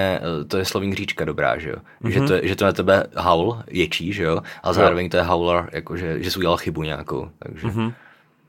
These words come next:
Speaker 1: což hádám, že OK, že je nepřeložitelný. Zároveň
Speaker 2: Mhm.
Speaker 1: tím hulákem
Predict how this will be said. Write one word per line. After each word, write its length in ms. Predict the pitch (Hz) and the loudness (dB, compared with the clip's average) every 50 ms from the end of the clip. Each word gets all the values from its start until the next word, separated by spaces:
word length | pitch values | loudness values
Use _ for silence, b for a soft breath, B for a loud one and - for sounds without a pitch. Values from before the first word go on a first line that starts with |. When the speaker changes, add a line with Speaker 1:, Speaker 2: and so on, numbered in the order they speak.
| _ _ _ _ _ _ _ | _ _ _ _ _ _ _
Speaker 1:
což 160 | - - 107 107 | 2 4 6 6
hádám, 280 | 107 107 101 107 110 | 6 6 6 4 4
že 120 | 107 120 - | 4 2 2
OK, 180 | 107 101 104 101 95 98 | 2 2 4 4 4 4
že 60 | 92 104 | 4 4
je 60 | 95 | 2
nepřeložitelný. 840 | 90 82 - 92 95 95 90 90 - 92 90 87 90 90 92 117 113 B B - | 2 0 -2 -2 -2 -2 -2 -2 0 0 0 0 0 -2 -4 -4 -6 B B -2
Zároveň 360 | 85 101 98 98 98 98 98 | 2 4 6 6 6 6 4
Speaker 2:
Mhm. 60 | - - | 4 2
Speaker 1:
tím 120 | 107 104 | 0 0
hulákem 720 | 104 95 95 104 95 92 95 95 - 104 95 95 98 98 | 0 2 4 6 8 8 6 6 4 2 2 2 0 -2